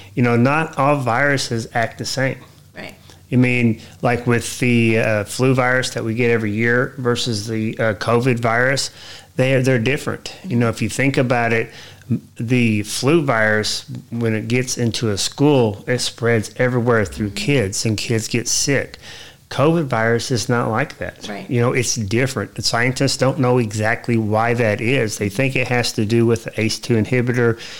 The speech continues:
Speaker 1: in your lungs, and we've talked about that in, when covid fir-, first started. But they don't know what the difference is. So we, we're learning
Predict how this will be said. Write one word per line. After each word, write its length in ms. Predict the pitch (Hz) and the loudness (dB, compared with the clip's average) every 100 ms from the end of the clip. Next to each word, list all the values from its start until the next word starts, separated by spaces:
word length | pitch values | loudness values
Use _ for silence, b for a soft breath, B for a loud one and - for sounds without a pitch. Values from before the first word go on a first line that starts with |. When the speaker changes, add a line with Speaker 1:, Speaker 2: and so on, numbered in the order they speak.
| B - | B -2
Speaker 1:
in 120 | 113 | 0
your 140 | 104 | 0
lungs, 480 | 104 123 123 120 - | 2 2 4 2 0
and 240 | 104 104 | -2 -2
we've 180 | 107 110 | -2 -2
talked 280 | - 110 - | -2 -4 -2
about 180 | 110 98 | -4 -2
that 260 | 113 113 | -2 0
in, 160 | 120 117 - | -2 -4 -4
when 360 | 110 104 107 | -2 -2 -4
covid 400 | 104 127 117 104 104 - | -2 0 2 0 -4 -10
fir-, 420 | - 123 113 104 | -2 2 2 0
first 280 | - 107 95 | -2 -4 -2
started. 420 | - 156 135 101 B B B B B B | 0 2 4 2 B B B B B B
But 360 | 131 143 123 - B B B B _ - | 0 2 2 -2 B B B B _ -2
they 100 | 143 | 2
don't 180 | 165 139 | 2 4
know 180 | 139 | 4
what 220 | 160 143 135 | 6 4 2
the 80 | |
difference 420 | 117 131 131 135 - | -2 -2 -2 -2 -2
is. 340 | 117 - - - - | -4 -4 -6 -8 -6
So 480 | - 143 131 117 - | 2 4 6 2 0
we, 260 | 123 131 131 | 2 4 2
we're 540 | 135 131 120 117 110 | 2 2 2 0 -2
learning 720 | 107 127 165 170 120 110 110 | 0 4 4 4 4 2 0